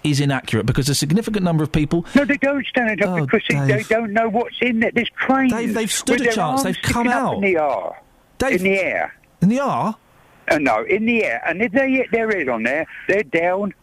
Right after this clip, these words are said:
Speaker 2: sixty foot down.
Speaker 1: Yes,
Speaker 2: They've had it.
Speaker 1: I agree with that. But you, for
Speaker 2: And
Speaker 1: you,
Speaker 2: it
Speaker 1: for you to say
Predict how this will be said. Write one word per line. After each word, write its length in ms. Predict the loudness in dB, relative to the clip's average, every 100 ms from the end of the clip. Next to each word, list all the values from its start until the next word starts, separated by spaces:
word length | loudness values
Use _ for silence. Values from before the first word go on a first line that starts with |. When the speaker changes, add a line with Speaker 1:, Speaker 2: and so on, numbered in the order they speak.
| -8 -4
Speaker 2:
sixty 280 | -4 -2 0
foot 260 | 2 0 0
down. 400 | 0 2 0 -2 -4
Speaker 1:
Yes, 180 | -2 0
Speaker 2:
They've 200 | 0 -2
had 100 | -2
it. 160 | -2 -4 -4
Speaker 1:
I 140 | -2
agree 420 | -2 -2 0 0 0
with 200 | 0 -2
that. 260 | -2 -2
But 120 | 0 2
you, 240 | 2 2
for 100 | 0
Speaker 2:
And 80 | 0
Speaker 1:
you, 140 | 0 -2
Speaker 2:
it 80 | -2
Speaker 1:
for 80 | 0
you 180 | 0 0
to 140 | -2
say 580 | 0 0 -2 -2 0